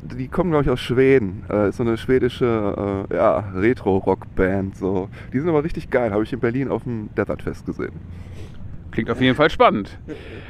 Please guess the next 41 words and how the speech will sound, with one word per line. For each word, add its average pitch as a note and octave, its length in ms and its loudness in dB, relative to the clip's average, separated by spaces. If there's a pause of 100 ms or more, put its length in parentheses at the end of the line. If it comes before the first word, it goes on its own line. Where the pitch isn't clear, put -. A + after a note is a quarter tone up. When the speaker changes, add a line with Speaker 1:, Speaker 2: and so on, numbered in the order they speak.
Speaker 2:
Ja, E3+ 200 6
die G#3 120 -4
Scorpions E3+ 520 2
sind D#3+ 160 4
heute D#3 560 4
auf C3 200 2
ihrer B2 580 6 (260)
achtundzwanzigsten, D3 1400 4
äh, A#2+ 320 6
Farewell-Tour A#2+ 880 4
ungefähr B2 380 2
Speaker 1:
Ja. A#2+ 60 6
Speaker 2:
unterwegs, B2 600 4 (180)
<laughs> - 180 -10
kann - 160 2
man A#3 100 6
sagen. E3+ 340 4
Weil D3+ 120 6
ich D3 120 0
glaube, G#3+ 440 8 (480)
zweitausendzwölf C#3+ 1080 4
haben E3 160 4
wir E3+ 80 8
die E3+ 100 2
ja E3 120 6
auch G3 120 2
schon C#3+ 200 2
mal B2 160 6
gesehen C3 440 4
und D3+ 160 4
da C#3+ 40 8
hieß D#3 180 4
es D3+ 100 0
auch, D3 220 4
es B2 140 0
wäre B2+ 160 6
eine B2 160 6
der A#2 80 4
letzten A#2+ 400 0 (180)
Touren, A#2+ 380 4
oder? C3+ 280 2